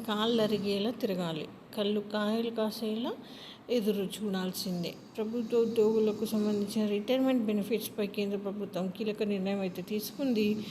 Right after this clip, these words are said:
ఇకపై రిటైర్మెంట్ బెనిఫిట్స్ చెల్లించడంలో ఏమాత్రం ఆలస్యం జరగదని, సకాలంలో చెల్లింపులు చేస్తామని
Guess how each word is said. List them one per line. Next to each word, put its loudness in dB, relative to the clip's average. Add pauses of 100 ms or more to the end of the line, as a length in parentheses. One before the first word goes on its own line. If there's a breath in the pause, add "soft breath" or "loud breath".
(360 loud breath)
ఇకపై 2
రిటైర్మెంట్ 4
బెనిఫిట్స్ -2
చెల్లించడంలో 0 (120)
ఏమాత్రం 0 (100)
ఆలస్యం 0
జరగదని, -2
సకాలంలో 0 (100)
చెల్లింపులు 0 (120)
చేస్తామని 0